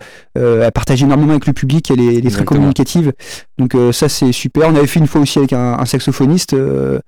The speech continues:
Speaker 2: Saxophoniste,
Speaker 1: euh,
Speaker 2: oui, oui, oui,
Speaker 1: et ça,
Speaker 2: tout à
Speaker 1: ça
Speaker 2: fait.
Speaker 1: sonnait super bien, notamment des, des trucs, euh, comme Groover Washington, euh, Just the Two of Us, enfin, des choses où, où de, dans les enregistrements de base, on a déjà des
Speaker 2: Mm.
Speaker 1: saxos, on a, on a déjà, quand on entend l'enregistrement, l'idée de, du saxo.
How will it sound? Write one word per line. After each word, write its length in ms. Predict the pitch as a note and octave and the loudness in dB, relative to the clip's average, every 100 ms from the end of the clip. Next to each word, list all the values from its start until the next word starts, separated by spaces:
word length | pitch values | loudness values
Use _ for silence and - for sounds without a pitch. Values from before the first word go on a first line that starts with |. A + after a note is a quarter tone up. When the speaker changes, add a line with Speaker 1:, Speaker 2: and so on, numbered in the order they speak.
| - | -12
Speaker 2:
Saxophoniste, 540 | - G2+ - - C3+ - | -12 -12 -8 -8 -6 -4
Speaker 1:
euh, 240 | A#2 - | -2 -2
Speaker 2:
oui, 80 | - | -2
oui, 60 | |
oui, 40 | A#2+ | -2
Speaker 1:
et 40 | |
ça, 140 | A#2 B2+ | -2 -2
Speaker 2:
tout 40 | |
à 40 | - | -2
Speaker 1:
ça 100 | A#2 | -2
Speaker 2:
fait. 60 | |
Speaker 1:
sonnait 160 | C3+ B2+ | -2 -2
super 340 | - D3 B2 | -2 0 0
bien, 200 | C#3+ D#3 | 2 2
notamment 380 | D#3 C3+ C3+ C3+ | 2 0 0 0
des, 140 | C3 | 0
des 160 | B2 B2 | -2 -4
trucs, 280 | - C#3+ - | -6 -6 -2
euh, 240 | B2+ B2+ B2 B2 | 0 0 -2 -4
comme 220 | - C3 C3 | -2 0 2
Groover 260 | C3+ C3 | 2 2
Washington, 560 | C3 B2+ C#3 C3 D3 C#3+ | 2 0 -2 0 2 2
euh, 160 | B2 A#2+ | 0 0
Just 220 | C3+ C#3 | 0 0
the 60 | |
Two 140 | - C#3 | 2 2
of 80 | C3 | 2
Us, 120 | D3+ | 0
enfin, 80 | C3+ - - - | -2 -4 -14 -4
des 100 | C3+ | 0
choses 200 | B2+ D#3+ | 2 2
où, 60 | D#3+ | 4
où 680 | D3+ C#3 C#3+ D#3 D3+ C#3+ C#3 | 4 2 2 2 2 2 0
de, 320 | C3 C#3+ C3+ | 0 0 2
dans 140 | C3+ | 2
les 180 | C3+ C3 | 2 2
enregistrements 400 | D3 C#3 - D3 | 0 0 0 2
de 100 | C#3+ | 2
base, 300 | C#3 E3 D3+ | 2 2 4
on 100 | C#3+ | 2
a 60 | B2+ | 2
déjà 320 | C3 C3+ D3 | 2 2 0
des 60 | C3+ | 2
Speaker 2:
Mm. 20 | |
Speaker 1:
saxos, 340 | - - - | 0 0 0
on 300 | E3 D3+ C3 | 2 2 2
a, 180 | B2+ A#2+ | 2 0
on 140 | - B2+ | 0 0
a 100 | C3 | 0
déjà, 460 | C3 C3+ D3 C#3 | 0 0 2 2
quand 140 | B2 B2+ | 0 0
on 100 | B2+ | 0
entend 200 | B2 B2+ | 0 0
l'enregistrement, 440 | B2+ B2+ C#3 D3 | 0 0 0 2
l'idée 320 | C3+ C3+ C#3+ | 2 2 2
de, 160 | C3 B2 | 2 0
du 160 | B2 | 0
saxo. 360 | B2 B2 - | -4 -4 -4